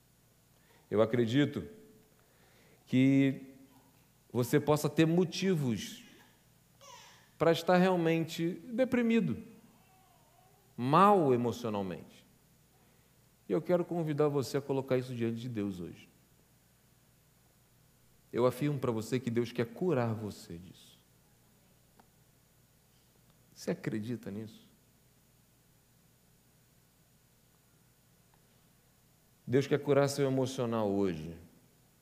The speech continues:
Talvez seja um motivo desconhecido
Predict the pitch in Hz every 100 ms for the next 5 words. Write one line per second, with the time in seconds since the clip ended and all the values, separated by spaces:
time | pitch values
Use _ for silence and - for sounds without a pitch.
0 | _ _ _ _ _ _ _ _ _ _
1 | _ _ - 127 135 147 160 147 147 127
2 | - 156 123 98 - - - _ _ _
3 | _ _ _ _ 151 - 214 214 214 214
4 | 214 127 -